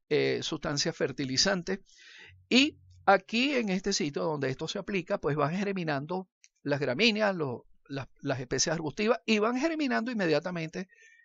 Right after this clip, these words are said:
eh, especies arbóreas pioneras. Las gramíneas y las arbustivas van a cubrir rápidamente el suelo, evitando la erosión, y las especies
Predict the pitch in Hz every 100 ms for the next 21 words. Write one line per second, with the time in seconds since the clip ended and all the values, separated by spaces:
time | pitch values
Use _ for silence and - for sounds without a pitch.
0 | _ 156 151 135 117 - _ _ - 190
1 | 175 214 196 180 165 156 175 - 131 127
2 | 113 - _ - - - - _ 202 220
3 | 202 196 190 226 311 269 208 208 214 220
4 | - 170 175 180 - 131 139 165 175 190
5 | 190 _ _ - 170 - 160 170 190 185
6 | - 160 170 214 269 - 190 156 139 160
7 | 165 165 165 - 147 127 127 - 165 143
8 | 131 143 185 180 147 139 165 - 196 156
9 | - _ - - - _ - 254 302 262
10 | 170 - 139 131 170 165